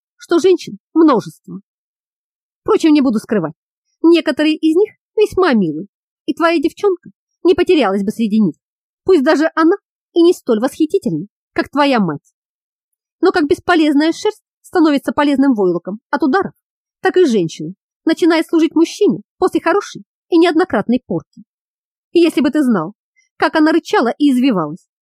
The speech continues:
пока мне удалось исторгнуть из её глаз слёзы. Не думаю, что я уже достиг желаемого. Но дальше над нею тебе придётся трудиться уже самому. И не жги меня глазами.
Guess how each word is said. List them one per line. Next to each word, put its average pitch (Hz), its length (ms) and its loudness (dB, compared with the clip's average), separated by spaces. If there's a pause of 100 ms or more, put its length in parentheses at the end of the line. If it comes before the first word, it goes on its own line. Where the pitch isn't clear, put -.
(220)
пока 339 240 0
мне 320 180 4
удалось 285 440 0
исторгнуть - 520 -6 (280)
из 311 160 0
её 330 160 2
глаз 320 180 -2 (220)
слёзы. 220 500 -2 (760)
Не 349 180 2
думаю, 185 460 -2 (320)
что - 160 -2
я 320 160 4
уже 277 140 2
достиг 294 400 -2
желаемого. 175 580 0 (580)
Но 349 140 4
дальше 320 320 0
над 330 160 2
нею 302 280 2 (300)
тебе 320 200 2
придётся 311 300 0
трудиться 330 560 -2
уже 277 180 -2
самому. 202 440 -2 (640)
И 370 140 2
не 330 120 4
жги 269 200 2
меня 254 160 2
глазами. 202 520 -2